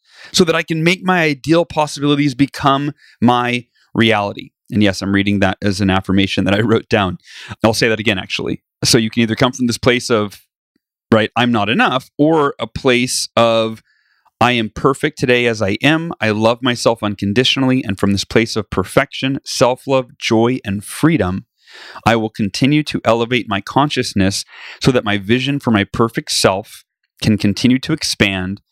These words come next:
and my ability to live into that vision will expand alongside it so that I can make my ideal possibilities become my reality." If you want to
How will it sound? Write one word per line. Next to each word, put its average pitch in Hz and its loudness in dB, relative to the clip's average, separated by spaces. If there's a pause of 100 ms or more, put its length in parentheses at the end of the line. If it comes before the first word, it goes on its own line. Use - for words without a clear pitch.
(220)
and 101 2
my 101 2
ability 113 0
to 117 2
live 147 0
into 113 0
that 104 0
vision 135 -2
will 107 0
expand 117 0
alongside 113 0
it - -4 (420)
so - 0
that 120 4
I 110 2
can 107 -2
make 123 2
my 123 0
ideal 110 0
possibilities 113 -2
become 104 0 (320)
my 92 0 (300)
reality." 90 -2 (200)
If 107 -6
you 101 4
want 90 2
to 87 -8